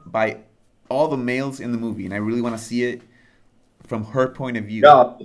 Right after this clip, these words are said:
Speaker 2: that they look down on her.
Speaker 1: Yes, and she's like, she's, she's, she's petite, she's a lady, she's, but pe-, people
Speaker 2: She's,
Speaker 1: don't
Speaker 2: yeah,
Speaker 1: respect
Speaker 2: she's tight.
Speaker 1: and peop-,
Speaker 2: And
Speaker 1: and
Speaker 2: she's F B I.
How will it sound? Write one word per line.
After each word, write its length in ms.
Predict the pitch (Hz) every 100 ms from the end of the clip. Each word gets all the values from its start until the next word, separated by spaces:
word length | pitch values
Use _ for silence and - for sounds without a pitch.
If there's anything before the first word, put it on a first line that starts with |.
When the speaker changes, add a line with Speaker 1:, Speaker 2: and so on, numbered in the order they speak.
| -
Speaker 2:
that 240 | 135 143 120
they 120 | 156
look 320 | 165 170 113 107
down 280 | 165 175
on 180 | 135 110 107
her. 200 | 95 90
Speaker 1:
Yes, 440 | 123 151 - - - -
and 300 | 131 151 165
she's 180 | 135 131
like, 280 | 123 -
she's, 320 | - 117 117 - _ _ -
she's, 240 | 120 107 - -
she's 240 | - 120
petite, 500 | - 110 110 160 170 -
she's 260 | - 117 110
a 60 | 107
lady, 460 | 120 139 147 147
she's, 280 | - 120 117 - - -
but 160 | 113 117
pe-, 80 |
people 340 | 139 - 143 127
Speaker 2:
She's, 80 | 156
Speaker 1:
don't 180 | 143
Speaker 2:
yeah, 120 | 127 139
Speaker 1:
respect 160 | -
Speaker 2:
she's 240 | 127 110 -
tight. 220 | 127 110 - -
Speaker 1:
and 220 | 120 113
peop-, 160 | 175 - 123
Speaker 2:
And 20 |
Speaker 1:
and 80 | 117
Speaker 2:
she's 260 | 180 180
F 200 | 151 -
B 120 | 117 127
I. 320 | 156 107